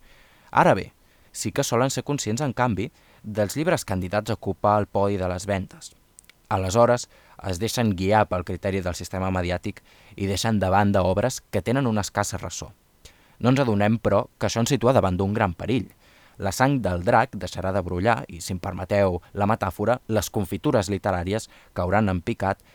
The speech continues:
si no posem fi a l'obsessió dels rànquings. La competitivitat que s'estableix amb el seguiment del top vendes damnifica els autors perquè fan que implícitament encabeixin les seves obres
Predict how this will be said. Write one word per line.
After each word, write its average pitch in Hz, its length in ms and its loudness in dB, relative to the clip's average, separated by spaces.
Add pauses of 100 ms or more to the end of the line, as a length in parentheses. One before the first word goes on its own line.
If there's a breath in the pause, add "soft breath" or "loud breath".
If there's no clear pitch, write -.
(100 soft breath)
si 123 180 0
no 110 160 4
posem 98 420 0
fi 90 260 -6
a 104 120 0
l'obsessió - 540 -2
dels 85 360 -6
rànquings. - 640 -4 (420 soft breath)
La 113 160 0
competitivitat 107 720 -2
que 165 80 -4
s'estableix 90 640 -4 (260 loud breath)
amb 92 160 -2
el 90 80 -2
seguiment 92 400 -2
del 87 160 -4
top 87 160 -4
vendes 90 400 -4
damnifica 95 540 0
els 98 100 -2
autors 127 320 -2
perquè - 320 -8
fan 98 160 -4
que 131 160 0
implícitament 101 540 -2 (420 loud breath)
encabeixin 98 480 0
les 98 160 0
seves 107 320 2
obres 120 240 2